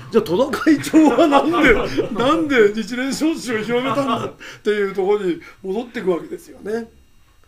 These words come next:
だから、まあ、そう、そういうことにもなるし、今更始まったわけじゃないじゃんと。でもあんたらは、その戦後、この平成のこの発表、まあいいや、平成の、えー、二年まで、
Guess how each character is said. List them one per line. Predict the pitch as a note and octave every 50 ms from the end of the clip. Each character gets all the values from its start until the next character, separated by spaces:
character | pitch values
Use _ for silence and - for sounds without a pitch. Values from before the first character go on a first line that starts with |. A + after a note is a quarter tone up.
| _ _ _ _ _ _ _ _ _ _ _ _ _ _ -
だ | E3+ D3+ F#3+ A#3
か | G#3 G3 F3+ D#3+
ら、 | E3+ G3+ G#3+ G#3 G3+ D#3+ - - _ _ _ _ _ _ _ _ _ _ _
ま | F3+ F3 E3+
あ、 | D3 - - - _ _ _ _
そ | - F3+ F3 F3
う、 | F3
そ | E3+ - G3
う | F#3
い |
う | G#3
こ | E3+
と | F#3+
に | D#3
も | C3+ C3+
な | D#3+ F3
る | D#3 C3 -
し、 | - - - - A#2+ G#2+ F#2 E2 _ _ _ _ _ _ _ _ _ _ _ _ _ _ _ _ _ _ _ _
今 | G3+ A3+ C4+ D4 D4
更 | C4+ D4+ C#4 C4 A#3
始 | A#3+ A#3+ A#3+
ま | A#3+ A#3
っ | A#3 -
た | A#3+
わ | A3 F#3+
け | E3
じ | - -
ゃ | -
な | -
い | -
じ | -
ゃ |
ん | _
と。 | _ _ _ _ _ _ _ _ _ _ _ C#4+
で | D4
も | C4 A3+ G#3+
あ | A3
ん | A3 G#3+
た | A#3 A3+
ら | G3 D#3+
は、 | C#3+ E3+ A3+ A#3+ A3+ E3+ - - _ _ _ _ _
そ | _ - E3
の | D#3+ D3+ C#3+ C3+ C3+ -
戦 | - - F3 E3+ E3 D#3+
後、 | E3 E3 E3 D3+ - - - _ _ _ _ _ _ _ _
こ | - D#3+ D#3
の | D#3 D3+ C#3+ C3+ C3+ - -
平 | B2 D#3+ D#3+ D3+
成 | - - E3 D3+ D3 C#3+
の | E3 G3 A3 A3+ A3 A3 - _ _ _ -
こ | - F3
の | F3
発 | - - D#3 - _ - F3
表、 | E3 D#3+ E3 - D#3+
ま | E3 D3
あ | C#3+
い | D#3
い |
や、 | D3 C3 - - _ _ _
平 | - F3+ F3
成 | E3+ F3+ F3+ E3+
の、 | E3 D#3+ D#3+ D#3 D#3 C#3 - - _ -
え | D#3 D3+
ー、 |
二 | D3 F#3+ A3+
年 | A#3 G3 D#3
ま | C#3 -
で、 | - - - -